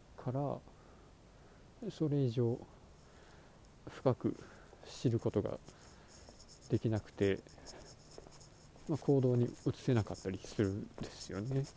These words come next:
で、質問ができないっていうその理由としてさっき挙げたのが、まあ、その文章に質問文を組み立てることができないっていうのがあるんですけど、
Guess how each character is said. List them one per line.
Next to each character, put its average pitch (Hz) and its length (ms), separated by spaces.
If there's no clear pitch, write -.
で、 110 120
質 - 220
問 196 240
が 190 200
で 156 140
き 170 140
な 143 160
い 113 60
っ - 40
て 110 100
い 98 240
う 98 120
そ 110 80
の 101 240
理 120 120
由 117 160
と - 140
し - 80
て 113 100
さ - 140
っ - 40
き 123 60
挙 120 160
げ 104 80
た 104 160
の 104 120
が、 139 120
ま - 80
あ、 131 40
そ 139 120
の 127 80
文 139 240
章 98 320
に 101 140
質 - 220
問 160 220
文 139 180
を 143 60
組 113 180
み 107 60
立 113 140
て 117 80
る 110 60
こ 117 120
と 120 80
が 98 80
で 110 100
き 113 120
な 101 80
い 98 40
っ - 20
て - 200
い - 20
う 98 40
の 101 80
が 98 140
あ 117 60
る 107 60
ん - 40
で - 140
す - 100
け - 80
ど、 104 260